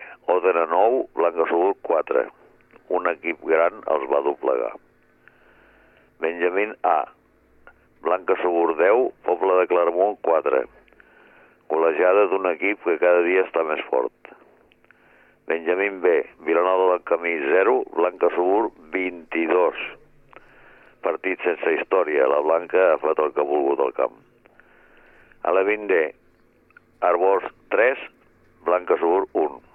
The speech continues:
Partit molt igualat en el que la Blanca no ha tingut gens de sort. Per últim, l'estreno del quaranta-vuit Campionat Local de Pinsbens, que va estar molt bé.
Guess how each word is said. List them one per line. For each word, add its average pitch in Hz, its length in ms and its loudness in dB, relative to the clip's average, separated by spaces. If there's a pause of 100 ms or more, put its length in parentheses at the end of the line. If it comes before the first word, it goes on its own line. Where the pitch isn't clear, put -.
(240)
Partit 82 400 -4
molt 85 340 0
igualat 80 540 2
en 80 160 0
el 76 80 -4
que 80 120 -2
la 78 120 2
Blanca 87 400 0
no 82 160 -2
ha 78 80 -2
tingut 78 360 -6
gens 73 220 -2
de 69 180 0
sort. 67 260 -2 (1120)
Per 80 200 -2
últim, 101 460 0
l'estreno 92 600 0
del 92 220 2
quaranta-vuit 87 600 0
Campionat 85 480 0
Local 87 360 0
de 82 100 0
Pinsbens, 87 560 -2 (1800)
que 104 100 -2
va 95 140 2
estar 90 200 -2
molt 80 240 -2
bé. 87 140 2